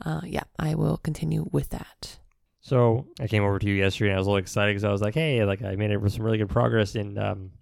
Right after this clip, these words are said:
Speaker 2: M L B The Show's Battle Royale, um,
Speaker 1: Mm-hmm.
Speaker 2: uh, the season that I'm currently in the middle of, close to hundred percenting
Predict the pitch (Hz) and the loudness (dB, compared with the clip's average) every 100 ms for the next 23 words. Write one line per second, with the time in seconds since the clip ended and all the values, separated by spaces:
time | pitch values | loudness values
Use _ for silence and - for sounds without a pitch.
0 | _ - 110 104 101 - 104 101 98 98 | _ -4 -2 0 -2 0 2 2 0 0
1 | 98 101 98 107 104 107 123 - - 190 | 2 2 0 -2 -4 -6 -10 -10 -2 2
2 | 214 277 277 226 180 160 165 123 113 107 | 2 2 0 -2 -4 -6 -10 -10 -6 -4
3 | 98 98 120 - 110 98 98 92 90 107 | -4 -6 -10 -4 -4 -2 -2 -4 -4 -4
4 | 98 95 92 95 95 95 92 - - 117 | -2 -4 0 0 0 -4 -6 -12 -16 -2
5 | 113 101 98 92 - _ _ - 110 98 | -2 0 -6 -8 -12 _ _ -10 -8 -8
6 | - 113 98 95 | -8 -8 -8 -10